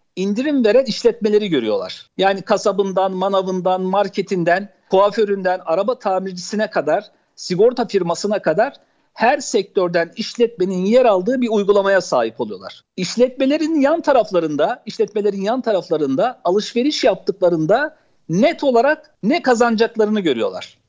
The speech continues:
Bu sistemde tüketiciler puan kazanıyorlar. Bu puanın ismi tek para. Bir tek para, bir T L değerinde. Yani bir kafa karışıklığı yok. Çünkü piyasada en büyük sıkıntı burada.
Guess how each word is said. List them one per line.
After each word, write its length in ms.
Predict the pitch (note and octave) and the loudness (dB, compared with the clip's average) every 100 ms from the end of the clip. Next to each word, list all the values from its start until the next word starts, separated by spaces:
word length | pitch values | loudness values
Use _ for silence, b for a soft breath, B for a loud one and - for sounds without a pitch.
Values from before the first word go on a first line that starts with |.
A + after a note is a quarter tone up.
| _ | _
Bu 120 | C#4 D#4 | -2 0
sistemde 540 | E4+ - C4 G#3+ G3+ | -2 0 2 2 0
tüketiciler 720 | A3 C4 G#3 G3+ A3 C#4 - _ _ _ _ - | -2 -2 0 0 0 0 -6 _ _ _ _ 0
puan 320 | A3+ C4 C#4+ | 2 2 0
kazanıyorlar. 640 | A3+ D#3+ C#3+ A#2+ A#2 A2+ F3 | -4 -4 -4 -4 -4 -4 -6
Bu 100 | - | -4
puanın 380 | A#3+ G#3 F#3+ G#3 | -2 -2 -2 -6
ismi 360 | B3 - D4+ | -10 -8 -6
tek 260 | - B3+ - | -2 -4 0
para. 300 | A#2+ F#2+ - _ _ _ _ _ _ | -2 -2 -8 _ _ _ _ _ _
Bir 160 | C4+ E4 | 0 0
tek 360 | - B3+ - - | 0 -2 0 0
para, 460 | E3 D3+ A#3+ - _ _ | 2 2 -2 -8 _ _
bir 400 | D#3+ C4+ D#4+ - | -4 -2 -2 -2
T 280 | A3+ G#3+ G#3+ | 0 2 4
L 200 | A3 F#3 | 2 2
değerinde. 640 | D3+ B2+ A2+ G2+ G2+ F2+ C#3 | 0 -2 -4 -6 -6 -8 -2
Yani 400 | G#3 B3 A#3+ A#3+ | 0 2 0 -2
bir 240 | B3 - _ _ - | -4 -6 _ _ -4
kafa 260 | A3 B3+ | 0 0
karışıklığı 600 | B3+ G3 - F3+ G3 C4+ | 0 -2 -2 -8 -4 0
yok. 240 | B3 A#3 - - | 2 2 0 -6
Çünkü 340 | B3+ - A3+ | -6 -4 -4
piyasada 640 | B3 C4 C#4+ A3+ D3+ - _ _ _ _ - | 0 0 2 0 0 -4 _ _ _ _ -2
en 200 | B3 C#4+ | -2 0
büyük 160 | B3+ - | -4 -4
sıkıntı 500 | G#3 G#3+ G3+ C4 A#3+ | -4 -4 -2 -2 0
burada. 520 | A#3 E3 D#3+ - | 2 2 0 -4